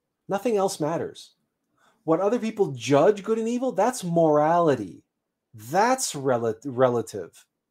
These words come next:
That's relative. But ethics is not. Ethics is universal.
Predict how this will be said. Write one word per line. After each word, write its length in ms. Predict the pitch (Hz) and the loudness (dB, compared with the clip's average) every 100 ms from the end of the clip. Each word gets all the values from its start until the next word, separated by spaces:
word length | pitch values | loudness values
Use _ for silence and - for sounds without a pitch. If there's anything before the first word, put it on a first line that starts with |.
| _ _ _ _ _ _ _ _ _ _ _ _ _ _ _ _ _ _ _ _ | _ _ _ _ _ _ _ _ _ _ _ _ _ _ _ _ _ _ _ _
That's 320 | 175 226 - | -2 -2 -6
relative. 720 | 139 139 123 117 - 98 87 _ _ _ _ _ | -8 -2 0 0 -2 -8 -12 _ _ _ _ _
But 240 | - 139 - | -4 -4 -4
ethics 800 | - 247 - 139 - - - - _ _ | -2 -2 0 -4 -4 -10 -10 -14 _ _
is 160 | 135 117 | -10 -6
not. 460 | 131 135 98 - _ _ _ _ _ _ _ - | -4 -6 -8 -14 _ _ _ _ _ _ _ -2
Ethics 420 | 175 208 180 - | -2 0 -4 -4
is 140 | 135 | -6
universal. 720 | 127 131 113 147 151 - 69 | -4 -4 -2 -4 -4 -10 -12